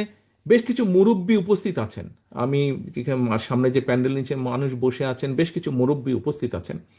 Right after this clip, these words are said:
মুরব্বী আপনাদের নিশ্চয়ই মনে আছে এবং, আহ, অন্যান্য অনেকেই উপস্থিত আছেন, তাদের না দেখলে হয়তো অনেকেরই মনে আছে বা আমরা শুনেছি, শহীদ রাষ্ট্রপতি জিয়া রহমানের সময় সারা দেশে একটি পথ ছিল গ্রামের মানুষ যাতে চিকিৎসা পায়।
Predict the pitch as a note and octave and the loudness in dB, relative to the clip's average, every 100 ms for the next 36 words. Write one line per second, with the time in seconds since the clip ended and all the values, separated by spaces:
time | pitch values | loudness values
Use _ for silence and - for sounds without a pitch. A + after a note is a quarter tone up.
0 | - - _ _ _ _ - G#3+ A3+ B3+ | -20 -20 _ _ _ _ 4 6 6 4
1 | G#3 G3 A#3 A3+ G#3+ A3 - A3+ F3 E3+ | 4 4 4 4 4 2 4 4 6 4
2 | E3 A#2 C#3 C#3+ D#3+ D#3 _ - D3 D3 | 4 4 4 4 4 0 _ 2 4 6
3 | E3+ F3+ G3+ G#3 F3 A3 A#3 A3 F3+ G3+ | 4 2 0 0 0 0 0 0 0 -4
4 | G3+ F#3 F3+ F#3 F3 D#3 D#3 E3+ D3+ C#3+ | -4 -2 -2 -2 -4 -2 -2 -4 -2 0
5 | D3+ F3 F3 F3+ F3 D#3+ D3+ E3+ E3+ D3+ | 0 0 0 -2 0 -2 -2 0 0 0
6 | D3 D#3 D#3 D3 C#3 C3 C3+ - C#3 C3+ | -2 -4 -4 -4 -4 -4 -6 -4 -2 0
7 | B2 B2+ - _ _ _ _ _ _ - | 0 -2 -4 _ _ _ _ _ _ -2
8 | D#3+ F3 E3+ C#3+ - D#3+ E3 C#3+ C3 C3+ | 4 6 6 0 -4 -6 -2 2 2 0
9 | D#3 G3 F3+ - C#3 - - _ _ _ | 0 -2 -4 -6 -10 -10 -12 _ _ _
10 | _ - F#3+ G3+ G3+ E3 F3+ F3+ E3 D#3+ | _ -4 4 6 6 6 6 6 2 2
11 | - _ _ _ _ D#3+ - E3+ E3+ F3 | -8 _ _ _ _ -6 -2 -4 2 4
12 | F3+ F3+ - A2 G2 A2 B2+ C#3+ D3+ C#3+ | 4 2 -2 0 0 0 0 2 2 0
13 | C3+ F#3 F#3 F3+ F3+ - - E3 - A2 | 0 0 0 -2 -4 -10 -6 -6 -6 -8
14 | - | -8